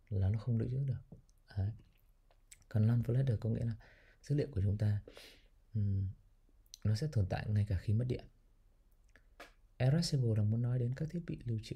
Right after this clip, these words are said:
mà có thể xóa được để ghi lại. Đấy, có thể xóa được để ghi lại. Còn non-addressable là những thiết bị không xóa được. Thì các thiết bị không xóa được như là rom hay C D rom và đĩa C D rom, đĩa quang ấy,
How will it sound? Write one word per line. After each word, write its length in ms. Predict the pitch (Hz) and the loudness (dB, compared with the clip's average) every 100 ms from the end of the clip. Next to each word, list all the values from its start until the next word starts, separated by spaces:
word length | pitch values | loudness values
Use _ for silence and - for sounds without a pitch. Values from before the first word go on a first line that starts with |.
| 131 | -4
mà 480 | 143 135 113 104 95 - _ _ _ _ _ - | -2 0 0 -2 -4 -10 _ _ _ _ _ -6
có 100 | 135 | 0
thể 100 | 131 | 0
xóa 320 | - 101 123 | -2 -4 -2
được 160 | 135 101 - | -2 -4 -4
để 160 | 90 76 - | -8 -8 -2
ghi 120 | 123 | 0
lại. 340 | 127 120 - - - - - 104 | 0 -2 -8 -20 -20 -20 -12 -8
Đấy, 100 | 101 | -8
có 80 | - 113 | -8 -8
thể 80 | |
xóa 200 | 104 107 | -6 -4
được 140 | 113 104 | -4 -4
để 140 | 107 92 | -4 -6
ghi 80 | 110 | -6
lại. 120 | 113 - - - - - - - | -8 -10 -20 -20 -20 -20 -20 -2
Còn 140 | 98 | 2
non-addressable 680 | 101 107 113 127 120 107 95 | 4 2 0 -2 -2 0 0
là 60 | |
những 140 | 104 107 | 0 -2
thiết 120 | 131 | -4
bị 140 | - - | -6 -8
không 240 | - 110 | -6 -6
xóa 400 | - - 113 120 | -8 -6 -4 -2
được. 220 | 131 - - _ - - - _ _ - _ - - - - - | -2 -6 -12 _ -20 -20 -20 _ _ -20 _ -20 -20 -20 -20 -6
Thì 100 | 104 | -2
các 160 | 98 131 | 0 0
thiết 80 | 156 | 0
bị 100 | 123 | 0
không 140 | 117 | -2
xóa 160 | 127 127 | -2 -2
được 120 | 110 - | -2 -2
như 80 | |
là 160 | 113 101 | 0 2
rom 320 | 113 135 139 135 131 | 4 4 4 -2 -4
hay 100 | 117 | -4
C 200 | - 123 | -2 -2
D 40 | 123 | 0
rom 260 | 127 123 120 - _ - | 0 -2 -6 -14 _ -6
và 80 | |
đĩa 160 | 120 165 | -4 -2
C 40 | |
D 140 | 151 143 127 | -2 0 0
rom, 300 | 127 120 131 | 0 -2 -4
đĩa 80 | 135 | -6
quang 300 | - 131 127 | 0 2 2
ấy, 80 | 135 | -2